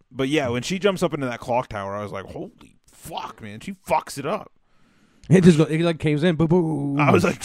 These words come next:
Speaker 1: <laughs> "Damn."
Speaker 2: Might as well have been hit with a mortar, dude.
Speaker 1: Yeah, dude, it was crazy. But regardless, they liber-, they liberate this village.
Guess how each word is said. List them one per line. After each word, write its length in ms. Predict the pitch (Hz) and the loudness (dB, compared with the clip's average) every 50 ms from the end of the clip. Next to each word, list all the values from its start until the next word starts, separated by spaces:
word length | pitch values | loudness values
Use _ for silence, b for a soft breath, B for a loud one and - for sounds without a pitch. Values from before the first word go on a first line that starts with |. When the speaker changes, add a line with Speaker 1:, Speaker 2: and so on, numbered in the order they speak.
| - | -2
Speaker 1:
<laughs> 200 | - - 202 - - | 0 0 0 0 -2
"Damn." 920 | 285 277 277 - 131 - - - 226 214 185 180 - - 165 156 135 - | -2 0 0 0 2 2 2 2 0 -2 -4 -6 -6 -6 -8 -8 -10 -6
Speaker 2:
Might 120 | - 120 143 | 0 2 4
as 80 | 151 | 6
well 80 | 160 147 | 6 6
have 60 | 143 | 6
been 100 | 127 123 | 4 0
hit 120 | 120 143 131 | -2 0 -2
with 100 | 131 113 | -2 -2
a 40 | 110 | -2
mortar, 420 | 107 104 104 110 123 147 139 110 | -4 -4 -2 -2 -2 -2 -2 -4
dude. 100 | 107 127 | 0 2
Speaker 1:
Yeah, 340 | 143 165 220 254 269 262 170 | 2 4 4 2 0 -4 -4
dude, 240 | - - 107 107 117 151 | -6 -6 -8 -4 -2 -2
it 40 | |
was 160 | 208 226 160 - | -2 -2 -4 -8
crazy. 640 | - - - - 147 160 185 294 269 - 104 95 | -14 -18 -10 -8 -6 -4 -4 -4 -6 -8 -10 -16
But 340 | 95 95 _ 226 220 175 143 _ _ _ _ _ | -16 -6 _ -4 -4 -4 -6 _ _ _ _ _
regardless, 520 | - 185 175 208 185 156 131 131 131 - | -10 -4 -2 0 -2 0 -2 -6 -10 -8
they 140 | _ 143 139 | _ -8 -6
liber-, 380 | 135 170 214 202 185 175 170 | -2 -2 -2 -4 -4 -16 -14
they 120 | - 147 143 | -12 -12 -10
liberate 400 | 131 156 196 190 190 175 160 - | -2 -2 -2 -2 -2 -4 -4 -6
this 160 | - 139 113 | -10 -14 -12
village. 440 | - 120 117 113 113 110 104 104 | -12 -12 -10 -10 -10 -12 -14 -16